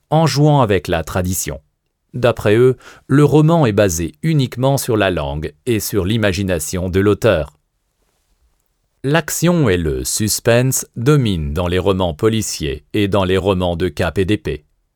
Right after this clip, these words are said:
Les romans biographiques ou autobiographiques, où le narrateur évoque l'évolution d'un personnage, laissent une plus grande place à l'analyse psychologique.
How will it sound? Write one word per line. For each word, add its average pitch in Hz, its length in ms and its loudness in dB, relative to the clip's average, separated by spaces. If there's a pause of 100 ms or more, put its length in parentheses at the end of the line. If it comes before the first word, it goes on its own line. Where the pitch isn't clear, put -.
(540)
Les 107 200 2
romans 95 420 -2
biographiques 107 920 -2
ou 87 160 -4
autobiographiques, 104 1160 -2 (160)
où 160 120 -2
le 135 120 4
narrateur 113 560 0
évoque 98 340 0
l'évolution 92 720 -2
d'un 80 180 -4
personnage, 104 720 -2 (340)
laissent 147 360 2
une 123 120 -2
plus 151 180 0
grande 127 260 2
place 131 360 0
à 80 140 0
l'analyse 82 560 -4
psychologique. - 840 -2